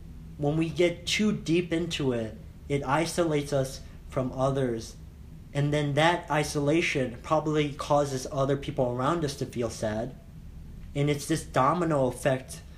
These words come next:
where w-, we need to stop viewing, uh, sadness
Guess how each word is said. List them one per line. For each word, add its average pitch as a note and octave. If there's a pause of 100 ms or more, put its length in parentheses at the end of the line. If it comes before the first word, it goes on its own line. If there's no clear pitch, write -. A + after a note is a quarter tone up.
(360)
where C3+
w-, B2 (1160)
we D3
need F#3+
to G3
stop D3+
viewing, C#3+ (240)
uh, B2
sadness C#3+